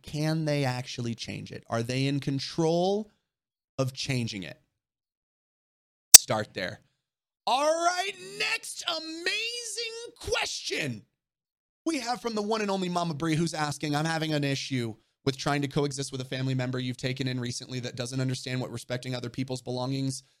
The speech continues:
living spaces means. Communicating this problem usually leads to the other party shutting down or getting defensive.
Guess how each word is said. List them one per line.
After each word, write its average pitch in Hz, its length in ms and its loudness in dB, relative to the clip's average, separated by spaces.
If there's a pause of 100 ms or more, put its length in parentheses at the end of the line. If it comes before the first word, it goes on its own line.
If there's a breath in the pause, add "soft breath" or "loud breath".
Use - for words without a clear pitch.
(120)
living 135 260 2
spaces 127 400 -4
means. 113 280 -6
Communicating 147 640 0
this 147 140 -2
problem 147 380 0
usually 127 340 0
leads 127 240 -2
to - 80 -8
the 117 120 -4
other 120 140 -4
party 123 260 0
shutting 120 300 -4
down 120 180 -4
or 117 40 -4
getting 117 240 -6
defensive. 104 520 -10